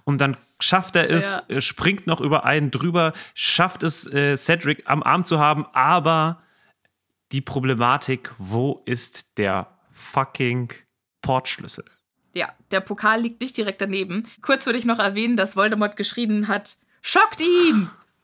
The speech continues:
Speaker 2: Und damit meinte er natürlich, benutzt Stupefy und
Speaker 1: Stupor, ja.
Speaker 2: setzt ihn außer Gefecht. Aber für mich war das eher, springt hinter den Grabsteinen hervor und schreit, "Buh!"
Speaker 1: <laughs> Ach so, ich dachte eher so, schockt ihn im Sinne von,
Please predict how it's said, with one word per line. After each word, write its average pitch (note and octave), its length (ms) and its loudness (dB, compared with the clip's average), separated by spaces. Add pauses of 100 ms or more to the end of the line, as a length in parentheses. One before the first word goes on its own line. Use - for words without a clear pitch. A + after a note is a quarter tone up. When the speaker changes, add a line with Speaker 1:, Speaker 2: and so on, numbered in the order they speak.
(760)
Speaker 2:
Und G#3 360 0
damit G3+ 220 2
meinte G3+ 260 2
er F#3 120 2
natürlich, G3 800 -2
benutzt G#3 720 -2
Stupefy G#3+ 760 0
und G3 200 -4
Speaker 1:
Stupor, G#2+ 520 0
ja. G#2 320 -2 (440)
Speaker 2:
setzt - 260 -2
ihn G3 80 -6
außer F#3 240 0
Gefecht. A#3 460 -2 (260)
Aber G#3 220 4
für A3 100 -4
mich G#3+ 220 0
war G3 100 2
das G3 160 -4
eher, F#3+ 420 2 (320)
springt A#3 300 -2
hinter G3+ 180 2
den F#3+ 160 2
Grabsteinen F#3+ 480 2
hervor F#3+ 360 0
und F3 160 0
schreit, - 260 2
"Buh!" F#3 280 -6 (600)
Speaker 1:
<laughs> - 640 -6
Ach - 120 -4
so, D3 200 -2
ich B2+ 100 0
dachte C3+ 240 -2
eher A#2 240 2
so, A2+ 160 0
schockt - 380 0
ihn A#2+ 160 0
im A#2 100 -2
Sinne A#2+ 260 0
von, G#2+ 460 -2